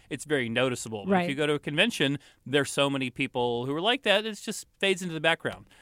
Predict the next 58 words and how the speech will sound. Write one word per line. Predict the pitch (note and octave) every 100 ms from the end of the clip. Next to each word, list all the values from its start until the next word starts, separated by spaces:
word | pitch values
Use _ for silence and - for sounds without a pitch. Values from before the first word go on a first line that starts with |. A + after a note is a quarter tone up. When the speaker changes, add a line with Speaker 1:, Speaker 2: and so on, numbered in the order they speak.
| - _ -
Speaker 1:
Um, | A2+ G#2+ G#2 G#2 A2+ -
you | F#3
know, | F3+
and | F3+
you |
see, | - F3 D#3+ C#3+ D3
yeah, | E3+
you | C3 A#2+
see | C3+
a | B2
lot | A#2+
of |
white | A#2 A#2+
dudes, | C3+ C3
but | C4
you | A#3+
also | G#3 G3+
see | G3+ D#3+
a | D3
lot | B2 A2+
of, | A2+ - -
like, | A2+ A#2+
women | A#3+ A3+
and | A3
a | F3+
lot | A#2+
of | B2+
black | F3 -
people, | F3+ D#3+
a |
lot | A#2+
of | B2
queer | E3+ D3+
people. | D3+ D3 C#3+ C#3+ - - - -
Um, | B2+ B2 A#2+
so | G#3
I | G#3
think | - - - - _ _
fan | - F#3+ G#3 F#3+
culture | F#3+ F#3 - E3 D3+
at | D3+ D3+
its | C#3 -
best | G#2+ A#3 E3+ B2+ - - - _ _ _
is | E3+ D#3+
actually | E3+ - E3+
a | C#3
really | C3+ D3+ D3
welcoming | B2+ C3+ - C3+ B2+ A#2
space, | - A#2 F3 C#4 G#3
and | E3+
it's | C3+
welcoming | C#3 D3 E3+ D#3 C#3+
of | -
people | C#3+ B2+ C#3
that | C3 B2
maybe | B2 B2 B2 B2+
aren't | A#2+ B2 B2
welcomed | A#2 A#2 C3 B2 A#2+